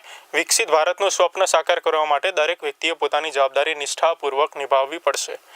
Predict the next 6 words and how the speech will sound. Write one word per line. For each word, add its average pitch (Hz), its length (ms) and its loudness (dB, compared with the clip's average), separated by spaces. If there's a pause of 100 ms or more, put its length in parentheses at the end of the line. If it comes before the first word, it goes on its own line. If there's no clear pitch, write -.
(560)
મુખ્યમંત્રી 170 380 2
ભૂપેન્દ્ર 240 420 2
પટેલે 202 340 2
વધુમાં 190 400 2
કહ્યું 190 260 0
કે 165 140 -2